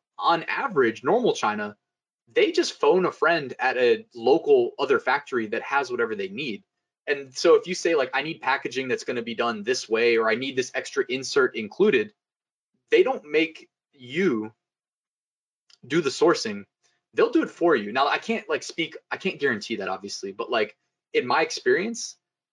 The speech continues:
they're usually happy to do that. So if you say, "Hey, I'm thinking about doing the, the candles add-on for the baby sharks cake toppers,"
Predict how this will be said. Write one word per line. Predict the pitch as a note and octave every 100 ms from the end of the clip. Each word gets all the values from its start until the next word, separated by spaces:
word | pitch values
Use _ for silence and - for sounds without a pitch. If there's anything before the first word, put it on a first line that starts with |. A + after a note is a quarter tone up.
| -
they're | C#3 F#3
usually | D#3+ F3 - C#3+
happy | - B2+ C#3+ D#3+
to | B2
do | G2+ F#3
that. | A#2 F#2
So | -
if | B2 D#3+
you |
say, | - B2+
"Hey, | C3+ C#3
I'm | B2+ B2
thinking | D3 D3+
about | C3 A2+
doing | B2+ C3 A2+
the, | G#2
the | G2+
candles | G#2+ - D#3 C#3+ A#2 -
add-on | A2 G#2+ G#2+ G#2+
for | A#2+
the | G#2
baby | A#2 A2+
sharks | A2 C#3+ A#2 - - -
cake | - -
toppers," | G#2+ G2 G#2 G#2 -